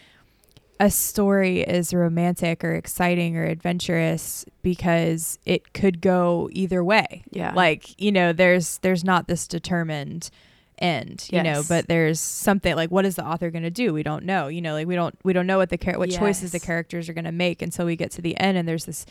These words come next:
Speaker 1: this danger in that, but there's an excitement in
Speaker 2: Yeah.
Speaker 1: that, you know?
Speaker 2: Yeah.
Speaker 1: Um, everything sort of falls flat when there's no more freedom. And
Speaker 2: Yes.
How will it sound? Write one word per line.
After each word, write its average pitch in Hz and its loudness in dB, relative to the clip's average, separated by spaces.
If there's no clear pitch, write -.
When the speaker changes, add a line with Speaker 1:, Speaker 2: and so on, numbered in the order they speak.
Speaker 1:
this 180 -2
danger 180 2
in 170 -2
that, 156 2
but 185 2
there's 180 4
an 170 0
excitement 175 2
in 147 -2
Speaker 2:
Yeah. - -2
Speaker 1:
that, - -8
you 180 2
know? 165 2
Speaker 2:
Yeah. 180 2
Speaker 1:
Um, 160 -4
everything 226 4
sort 190 0
of 165 0
falls 175 2
flat 165 -4
when 160 -2
there's 156 -2
no 160 2
more 151 -2
freedom. 170 -2
And 175 0
Speaker 2:
Yes. 160 -6